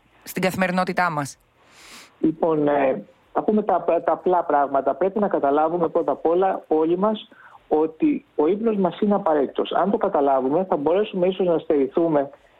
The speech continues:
Speaker 2: και να πούμε και κάποια όχι στη ζωή μας, όταν για κάποια πράγματα όλοι οι άλλοι μας λένε ότι έτσι είναι και δεν μπορούμε να κάνουμε διαφορετικά. Ο άνθρωπος έχει ένα συγκεκριμένο βιολογικό ρολόι. Η σωστή ώρα να κοιμηθεί είναι εκεί στις έντεκα, έντεκα και μισή, η σωστή ώρα να ξυπνήσει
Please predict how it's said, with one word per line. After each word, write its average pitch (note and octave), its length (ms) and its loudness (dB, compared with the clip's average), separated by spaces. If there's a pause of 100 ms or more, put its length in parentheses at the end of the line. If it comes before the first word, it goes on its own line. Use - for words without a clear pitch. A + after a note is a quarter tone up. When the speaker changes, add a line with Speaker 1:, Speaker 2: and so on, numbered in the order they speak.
(220)
Speaker 2:
και - 80 0
να G3+ 120 0
πούμε G3+ 200 2
και F#3 120 -2
κάποια F3+ 320 0
όχι F3+ 280 -2
στη - 160 -4
ζωή B2 400 2
μας, E3+ 380 -2
όταν E3 460 -2 (280)
για C#3+ 180 0
κάποια F#3 300 -2
πράγματα F#3+ 440 0
όλοι F#3 200 2
οι F3+ 40 2
άλλοι F#3+ 180 2
μας D#3 200 0
λένε G3 240 2
ότι G#3 320 -2 (120)
έτσι G3 440 -2
είναι G#3 180 2
και G#3 100 -4
δεν G3 120 -2
μπορούμε G3 240 0
να F#3+ 100 0
κάνουμε F#3 260 0
διαφορετικά. D3 640 0 (580)
Ο D3 140 2
άνθρωπος A3+ 480 0
έχει A3 220 0
ένα A3 140 0
συγκεκριμένο F#3+ 580 0
βιολογικό F#3 480 2
ρολόι. B2 440 0 (500)
Η D#3 140 -2
σωστή C#3 340 -2
ώρα G#3+ 200 2
να F3+ 100 -2
κοιμηθεί E3 420 -2
είναι G3+ 120 0
εκεί F#3+ 240 0
στις - 180 -4
έντεκα, E3+ 300 -2
έντεκα B2+ 340 0
και - 60 -2
μισή, A3 420 0
η B3 60 0
σωστή E3 320 0
ώρα G3+ 100 0
να F#3 120 0
ξυπνήσει G3 380 -2